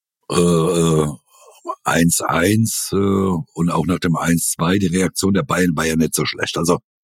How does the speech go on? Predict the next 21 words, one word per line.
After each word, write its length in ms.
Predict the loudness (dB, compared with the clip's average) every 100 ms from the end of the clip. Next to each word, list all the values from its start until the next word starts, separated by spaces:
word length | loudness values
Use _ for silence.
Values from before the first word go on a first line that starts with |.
| _ _ _ _ -4
äh, 220 | -2 0
sie 140 | -2 -2
sind 160 | 2
ja 80 | 4
nicht 220 | 2 2
auseinandergefallen 1000 | 2 2 2 4 2 2 0 0 0 2
oder 160 | 2 2
sonst 280 | 2 2 2
irgendwas, 320 | 2 2 2
sie 80 | 2
haben 100 | 2
ja 80 | 2
Torchancen 640 | 2 2 2 0 0 -2
gehabt 360 | -2 -2 -4 -4
und, 200 | 0 0
und, 120 | 0
und. 220 | 0 -2
Aber, 200 | 0 -4 -4 _ _ _ _ _ _ _ _ _ -6
äh, 200 | -2 -2 -2
trotz 380 | 0 0 0 -2
allem 400 | 0 2 2